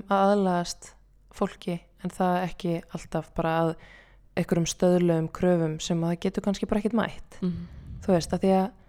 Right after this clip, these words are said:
Speaker 1: að því við eigum öll jafnan tilverurétt. Þess vegna vonar maður að með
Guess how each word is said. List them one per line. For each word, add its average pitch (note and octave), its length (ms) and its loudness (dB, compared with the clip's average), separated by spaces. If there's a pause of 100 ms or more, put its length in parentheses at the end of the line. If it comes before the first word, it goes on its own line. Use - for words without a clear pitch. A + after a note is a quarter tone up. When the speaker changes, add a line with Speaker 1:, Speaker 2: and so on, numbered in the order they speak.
(480)
Speaker 1:
að F#3+ 80 -2
því F#3+ 100 6
við F#3+ 120 6
eigum G3 160 4
öll - 260 -2
jafnan F#3+ 400 4
tilverurétt. E3+ 800 0 (320)
Þess G3 160 2
vegna G3 160 6
vonar A3 360 6
maður E3 400 2
að F3 280 4 (580)
með G3 400 6